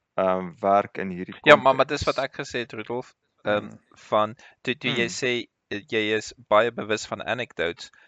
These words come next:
Speaker 2: toe sê ek, maar miskien eerder as om gefrustreerd te wees as iemand dit vir jou vertel en jy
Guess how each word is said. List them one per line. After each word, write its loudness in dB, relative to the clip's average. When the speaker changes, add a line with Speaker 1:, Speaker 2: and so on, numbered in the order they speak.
Speaker 2:
toe -10
sê -2
ek, -4
maar 0
miskien -8
eerder 0
as -2
om -10
gefrustreerd -2
te -6
wees -2
as -10
iemand -6
dit -6
vir -6
jou -4
vertel 2
en -6
jy -6